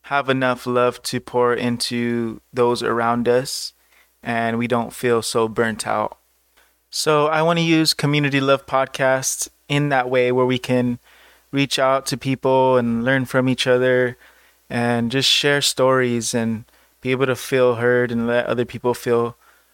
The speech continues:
uh, seen. And I wanna just help people. And I think that's the biggest journey for me in my life, is to help others.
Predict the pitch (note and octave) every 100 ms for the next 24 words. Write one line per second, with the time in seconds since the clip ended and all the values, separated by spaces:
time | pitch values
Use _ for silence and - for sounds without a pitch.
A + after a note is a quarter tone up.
0 | _ _ _ A2+ A2+ A2 - - C3+ C3
1 | B2+ B2+ - _ _ _ - A#2 A2+ A2+
2 | A2 A2+ - _ _ _ _ _ _ -
3 | A#2+ A#2+ A#2+ A#2 A2+ - A2+ - A2+ -
4 | A2+ A2+ A2+ A2 G#2+ A#2 A#2 A2+ A2+ -
5 | - A2 A#2 A#2+ - B2 A#2 A#2 - A2+
6 | A2+ A2+ A2 A2 A2 A2 A2 - A2 -
7 | - - A2 A2 A2+ G#2+ A2 A2+ -